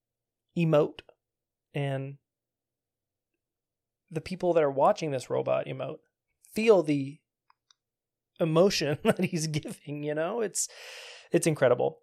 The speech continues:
How's it possible for me to look at Clank squinting gleefully and feel the same way he does? I-, it's really just incredible. If you have a P S five, you need to play this game. You just have to. After Clank's reassuring of Ratchet, the robot jumps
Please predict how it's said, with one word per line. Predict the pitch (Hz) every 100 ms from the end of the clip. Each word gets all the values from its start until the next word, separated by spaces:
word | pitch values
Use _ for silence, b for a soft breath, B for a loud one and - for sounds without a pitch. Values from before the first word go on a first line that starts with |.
| _
How's | - 190 208
it | 202
possible | 175 160 165
for | 160
me |
to | 147
look | 147
at | 180
Clank | - - 180 165 151 - -
squinting | - - 190 196 226 240
gleefully | 247 262 269 220 185 175 180 _ _ _ _ _
and | - 196
feel | 233 226
the | 220
same | - 214
way | 214
he | 196
does? | 202 220 - - - _ _ _ _ _ _ -
I-, | -
it's | 196 -
really | 220
just | 208 170
incredible. | 160 131 123 127 131
If | - -
you |
have | 233
a | 214
P | 202
S | 175
five, | - 127 120 _
you | 156 175
need | 190 165
to |
play | - 139
this | 127 -
game. | 127 135 _
You | 175
just | 170
have | 127
to. | - 135 - _ _ _ _ _ _ _ _ _ _ _ -
After | 151 214
Clank's | 208 185 175
reassuring | 160 151 - 127
of | 123
Ratchet, | 113 113 113 135 139 B B B B _
the | 151
robot | 156 160 151
jumps | 139 131